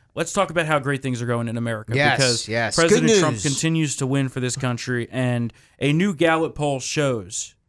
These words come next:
Speaker 1: on the question of, "Are you better off today than you were four years ago?" A resounding hell yes from Americans.
Speaker 2: Mm-hmm.
Speaker 1: Sixty percent of Americans say they're better off now than when Trump took office, compared to just thirty-six percent who say they are not. That is higher than during the re-election campaigns of Obama,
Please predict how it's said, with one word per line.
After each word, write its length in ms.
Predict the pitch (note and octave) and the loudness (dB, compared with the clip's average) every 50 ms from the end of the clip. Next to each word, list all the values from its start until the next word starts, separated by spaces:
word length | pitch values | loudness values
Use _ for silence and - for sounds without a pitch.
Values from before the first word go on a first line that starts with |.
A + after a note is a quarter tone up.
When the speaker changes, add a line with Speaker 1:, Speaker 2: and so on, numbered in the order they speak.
| _ _ _ _ _ _ _ _ _ | _ _ _ _ _ _ _ _ _
Speaker 1:
on 240 | - C#3+ E3 F#3 G3 | 0 2 2 2 0
the 60 | F#3+ | -2
question 420 | F3+ - F3+ F3 D#3 - - C#3 C3+ | -2 0 -2 -2 -2 -2 -4 -2 -2
of, 160 | B2+ A#2 - - | -2 -2 -2 0
"Are 140 | D3+ E3 F3+ | 2 2 2
you 180 | G3 G3 G3 D#3 | 2 0 0 2
better 260 | F3 E3+ F3 E3+ E3+ | 2 2 2 2 0
off 140 | E3 E3 - | 0 0 -2
today 240 | - E3 D3 D3 D#3 | -4 -2 -2 -2 0
than 160 | C#3 C#3 C3 | 0 -2 -2
you 80 | B2 A#2 | -2 -2
were 220 | A#2 B2 C3 C#3+ | -2 -2 -2 -4
four 240 | - - C#3 C#3+ C#3 | -4 -4 -4 -4 -2
years 300 | B2+ A#2+ A#2 A2 G#2+ A#2 | -2 -4 -4 -4 -6 -6
ago?" 320 | A2 A2 A2 G#2 G2+ A2+ - _ _ _ _ _ _ | -4 -4 -4 -4 -4 -6 -8 _ _ _ _ _ _
A 140 | - C#3 D3 | 0 0 2
resounding 680 | D3 D3 D3+ C3+ A#2+ C3+ C#3 C#3+ D3 C#3+ C#3 C#3+ C3 C3 | 2 2 2 2 2 0 0 0 0 -2 -2 -2 -2 -2
hell 420 | B2 B2 - - D#3 D#3+ E3+ E3+ | -4 -4 -2 0 0 2 2 0
yes 420 | D#3 C#3+ C#3+ C3 B2 A#2 - - - | 0 -2 -2 -2 -4 -4 -6 -8 -10
from 240 | - - B2 B2 | -6 -6 -4 -4
Americans. 580 | B2 B2 A#2+ A2+ G2+ G#2+ G#2+ - F#2+ G2 G#2+ - - - - | -2 -2 -4 -4 -6 -6 -8 -8 -10 -10 -10 -12 -14 -8 -4
Speaker 2:
Mm-hmm. 200 | A2+ A#2+ A#2+ A2+ | -2 0 0 2
Speaker 1:
Sixty 380 | G#2+ A#2 - - C3+ D3 G3+ G3 | 2 2 2 2 2 0 -2 -2
percent 300 | - F3+ D3+ F3 E3+ D#3+ | -2 -2 -2 0 -2 0
of 60 | C#3+ | 0
Americans 420 | D3+ C#3+ D3+ C#3+ C#3 - C#3 C3 B2+ | 0 0 0 0 0 -2 -4 -6 -4
say 120 | - C3+ B2 | -4 -2 -2
they're 100 | B2+ B2 | -2 -2
better 320 | A#2 C3 B2+ B2 B2 B2 | -2 0 0 0 0 0
off 140 | A#2+ A#2 A#2+ | -2 -2 -4
now 220 | B2+ B2+ B2 B2 | -4 -4 -4 -4
than 100 | A#2 A#2 | -4 -4
when 120 | A#2 A#2 A#2 | -4 -4 -4
Trump 240 | - - A#2+ A2+ - | -4 -6 -6 -6 -6
took 160 | - A2+ - | -8 -6 -4
office, 380 | A2 A2 A2 A2+ A2+ A2+ - - - - _ _ _ _ | -4 -6 -6 -4 -6 -8 -8 -8 -12 -20 _ _ _ _
compared 400 | - C#3+ C#3 - D3 D3 C#3+ B2+ | -2 -2 0 0 0 -2 0 -2
to 80 | C3 | -4
just 280 | A#2+ - B2+ A#2+ - - | -4 -4 -4 -4 -2 -2
thirty-six 440 | D3 D3 C#3+ C#3 B2+ - C3+ B2 - | -2 -2 -2 -2 -4 -4 -6 -6 -8
percent 400 | - B2 A#2 - - A#2+ A2+ A#2+ | -10 -10 -8 -6 -4 -4 -4 -4
who 100 | B2 A#2 | -6 -6
say 240 | - - A#2+ A2+ A2 | -4 -4 -4 -4 -4
they 160 | G2+ G#2 G2+ | -4 -6 -8
are 80 | G2 G2+ | -6 -6
not. 240 | G#2 A2 A2+ A2+ A2+ - _ _ _ _ _ _ | -6 -4 -4 -6 -6 -10 _ _ _ _ _ _
That 160 | C3 C#3 D3+ | 2 2 2
is 140 | D#3 C#3 - | 2 0 -2
higher 400 | - - D#3 F3+ G3+ G#3+ G#3+ G#3+ | -2 0 0 2 2 0 -2 -4
than 160 | E3+ D#3+ C#3+ | -6 -6 -2
during 260 | C#3+ D#3+ E3 F3 E3+ | 0 0 0 0 0
the 60 | D#3 C#3 | -2 0
re-election 480 | D3 D#3+ E3+ F3 E3+ D#3+ - - D3+ C#3 | 0 0 0 0 0 -2 -4 -6 -8 -4
campaigns 440 | - D3+ C#3+ C3 D3 C#3+ C#3 B2+ C3+ | -2 -4 -2 -2 -2 -2 -2 -2 -2
of 80 | B2 | -2
Obama, 580 | A2 A#2 A#2 G2+ - D#3 E3+ F3+ F3+ F3+ F#3 E3+ | -2 -4 -2 0 0 0 0 0 0 -2 -4 -6